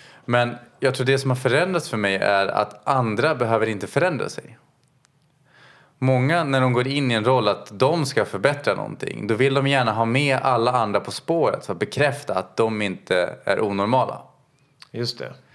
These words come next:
Speaker 1: Istället ser det som att det är okej att jag är onormal och de får bete sig precis som de vill. Jag behöver inte förändra dem. Och blir de provocerade av det jag säger, då kan jag fortfarande stå på mig, men jag behöver inte predika för dem varför de ska förändra någonting.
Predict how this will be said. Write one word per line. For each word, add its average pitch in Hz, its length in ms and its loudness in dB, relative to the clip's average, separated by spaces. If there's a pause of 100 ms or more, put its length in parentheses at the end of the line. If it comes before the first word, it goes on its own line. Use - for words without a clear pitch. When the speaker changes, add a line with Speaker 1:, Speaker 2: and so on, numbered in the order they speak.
(400)
Speaker 1:
Istället 131 420 0
ser 139 160 2
det 110 80 2
som 104 160 -4
att 101 80 -2
det 135 60 2
är 156 60 0
okej 226 400 0
att 170 100 -2
jag 107 100 4
är 104 80 2
onormal 101 540 0
och 117 80 -2
de 151 220 0
får 226 120 -6
bete 208 280 -2
sig 196 120 -6
precis 208 640 -6
som 131 200 0
de 101 220 0
vill. 98 200 -4
Jag 143 120 0
behöver 185 260 0
inte 147 160 -2
förändra 98 460 0
dem. 95 260 -6
Och 113 100 -4
blir 170 240 0
de 175 140 0
provocerade 135 480 0
av 113 60 0
det 110 100 2
jag 98 180 2
säger, 196 480 0 (680)
då 131 120 4
kan 202 120 2
jag 190 100 2
fortfarande 156 380 0
stå 139 160 -4
på 196 320 2
mig, 101 200 -4
men 107 80 0
jag 117 100 2
behöver 127 220 2
inte 131 140 -4
predika 147 580 -2
för 113 80 -2
dem 101 120 2
varför 98 180 0
de 127 240 0
ska 104 160 -2
förändra 90 300 -6
någonting. - 360 -12